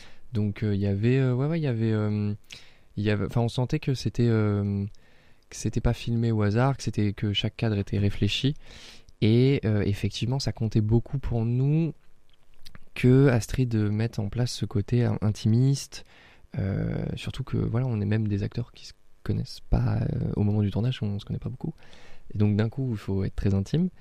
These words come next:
Euh, donc, c'était très mécanique dans la préparation, mais très intimiste, euh,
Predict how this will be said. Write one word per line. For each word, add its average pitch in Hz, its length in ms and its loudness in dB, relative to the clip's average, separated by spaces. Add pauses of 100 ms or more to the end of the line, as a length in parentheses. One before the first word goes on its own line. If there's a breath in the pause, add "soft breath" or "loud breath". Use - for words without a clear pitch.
(480 soft breath)
Euh, 98 260 4
donc, 101 160 2
c'était - 240 0 (140)
très 135 220 4
mécanique 127 520 2
dans 113 120 4
la 107 80 4
préparation, 113 680 0
mais 117 160 2
très 127 400 0
intimiste, 117 680 -2
euh, 101 360 0